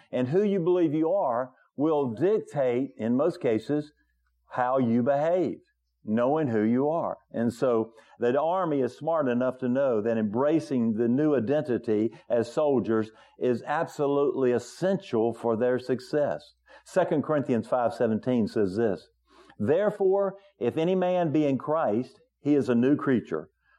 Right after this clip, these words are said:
Old things are passed away, and behold, all things are become new." The moment that you and I were born again, actually, you received a new identity. You became a part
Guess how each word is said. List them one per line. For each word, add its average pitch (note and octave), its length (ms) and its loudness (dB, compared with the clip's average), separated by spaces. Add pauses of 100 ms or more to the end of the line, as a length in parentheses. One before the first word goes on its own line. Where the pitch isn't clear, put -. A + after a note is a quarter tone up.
(160)
Old C#3+ 380 0
things D#3 340 0
are D#3+ 100 0
passed C3 460 -2
away, A#2 420 0
and A#2 120 -2
behold, A#2+ 640 0 (280)
all D#3 360 -2
things B2+ 520 -2
are A2+ 160 0
become A2 560 -2
new." B2 280 0 (540)
The C3+ 120 2
moment G#3 540 0
that E3+ 120 2
you F#3+ 260 0
and F3+ 120 -2
I F3 100 -4
were C#3 160 0
born F3 500 0
again, D3+ 760 -2 (260)
actually, C3 800 -2 (460)
you E3 220 2
received D#3+ 640 2
a C3+ 100 0
new B2 500 0
identity. C3 920 -2 (560)
You D3+ 200 2
became F3 480 0
a F3 80 0
part A#2+ 480 -2